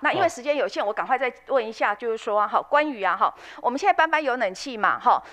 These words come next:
Speaker 1: 那开始要开冷气了，对不对？那现在的疫情之下，我们都说要通风，但是呢，我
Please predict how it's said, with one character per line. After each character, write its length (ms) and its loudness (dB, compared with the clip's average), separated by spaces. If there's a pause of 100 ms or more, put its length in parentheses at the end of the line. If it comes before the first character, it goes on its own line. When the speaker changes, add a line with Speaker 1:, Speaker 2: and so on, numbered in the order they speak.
Speaker 1:
那 120 4
开 160 4
始 140 -4
要 120 6
开 200 2
冷 180 -4
气 160 -10
了， 100 0
对 160 -2
不 80 -8
对？ 180 2 (240)
那 120 4
现 160 4
在 180 4
的 60 4
疫 180 2
情 240 -8
之 220 -10
下， 280 2 (380)
我 160 6
们 140 -2
都 160 4
说 180 6
要 180 4
通 260 2
风， 300 4 (220)
但 180 6
是 280 -2
呢， 180 6 (120)
我 220 6